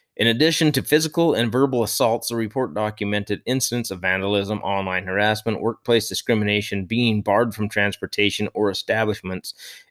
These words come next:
and avoidance or shunning, all because the victims were Asian.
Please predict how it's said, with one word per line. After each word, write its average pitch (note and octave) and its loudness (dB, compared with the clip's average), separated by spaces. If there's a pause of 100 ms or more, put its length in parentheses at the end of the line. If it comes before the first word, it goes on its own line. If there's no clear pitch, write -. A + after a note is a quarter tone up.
(120)
and A2 2
avoidance B2 4
or A2 0
shunning, G2+ -2 (300)
all G#2 0
because A2+ 0
the G#2+ 0
victims F#2+ -6
were G2+ 0
Asian. A2+ 2